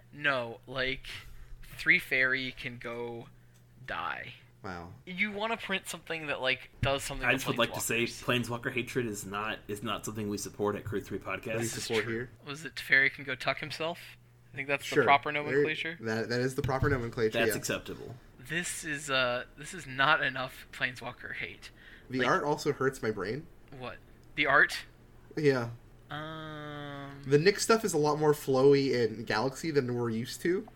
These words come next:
Speaker 1: Yeah. Um, he's just like a
Speaker 3: Yeah.
Speaker 1: ghost man. He's a spirit.
Speaker 3: Yeah.
Speaker 1: You can play him
Speaker 3: That's
Speaker 1: in your Bant
Speaker 3: unusual.
Speaker 1: Spirits deck.
Speaker 3: Oh, he's a spirit.
Speaker 2: Oh, he
Speaker 3: He,
Speaker 2: is
Speaker 3: he
Speaker 2: a
Speaker 3: first
Speaker 2: spirit.
Speaker 3: strikes. He
Speaker 1: He
Speaker 3: first
Speaker 1: is
Speaker 3: strikes.
Speaker 1: also not symmetrical.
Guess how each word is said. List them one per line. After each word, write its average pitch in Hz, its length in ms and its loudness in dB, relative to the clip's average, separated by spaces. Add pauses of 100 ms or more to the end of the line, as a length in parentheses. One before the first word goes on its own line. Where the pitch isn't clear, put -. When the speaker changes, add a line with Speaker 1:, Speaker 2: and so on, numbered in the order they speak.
(260)
Speaker 1:
Yeah. 170 440 0 (560)
Um, 139 400 -8
he's 143 180 -10
just 160 200 -8
like 143 160 -2
a 131 40 2
Speaker 3:
Yeah. 120 200 4
Speaker 1:
ghost - 260 -8
man. 123 340 -6 (260)
He's 147 140 -10
a 131 60 -8
spirit. 131 500 0
Speaker 3:
Yeah. - 360 -20
Speaker 1:
You - 80 -12
can 139 80 -14
play 139 200 -4
him 123 100 2
Speaker 3:
That's 123 100 -4
Speaker 1:
in - 60 -2 (100)
your 98 100 -2
Bant 131 240 6
Speaker 3:
unusual. - 200 -6
Speaker 1:
Spirits 127 420 -2
deck. 127 260 -6 (600)
Speaker 3:
Oh, 104 220 -4
he's 104 220 -4
a 98 40 -6
spirit. 156 420 6
Speaker 2:
Oh, 175 400 6
he 143 80 6
Speaker 3:
He, 160 80 10
Speaker 2:
is 220 100 10
Speaker 3:
he 156 80 6
Speaker 2:
a - 20 2
Speaker 3:
first 165 260 10
Speaker 2:
spirit. 110 280 8
Speaker 3:
strikes. - 200 -2
He - 200 -2
Speaker 1:
He 185 80 0
Speaker 3:
first 165 140 2
Speaker 1:
is - 60 -2
Speaker 3:
strikes. 107 380 -2
Speaker 1:
also 254 800 -2 (680)
not 131 240 -6
symmetrical. - 640 -10